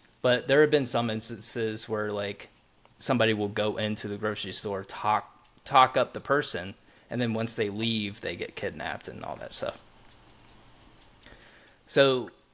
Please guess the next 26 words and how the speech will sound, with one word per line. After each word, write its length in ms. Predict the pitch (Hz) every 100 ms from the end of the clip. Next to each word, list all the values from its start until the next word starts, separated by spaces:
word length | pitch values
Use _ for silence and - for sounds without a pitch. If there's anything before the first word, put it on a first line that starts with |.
| _ _
this 220 | 135 151
kinda 300 | - 190 131
happened 340 | 120 131 131 117
to 60 |
me 160 | 120 120
the 160 | 110 117
other 180 | 104
day. 380 | 101 110 87 98 - _ _ -
It 140 | 117
was, 300 | 117 110 110
uh, 400 | 101 95 95 101 - _ -
New 120 | 120
Year's 360 | 127 123 107
Eve. 260 | 110 110 - -
No, 280 | 135 123 123 -
it 80 | 117
was 180 | 113 110
the 80 | -
day 160 | -
before 280 | - - -
New 120 | - -
Year's 240 | - -
Eve. 120 | - - - - - _ _ _ _ _ _ _ -
I 220 | 123 139
was 500 | 143 147 135 117 110
at 380 | 107 113 135 -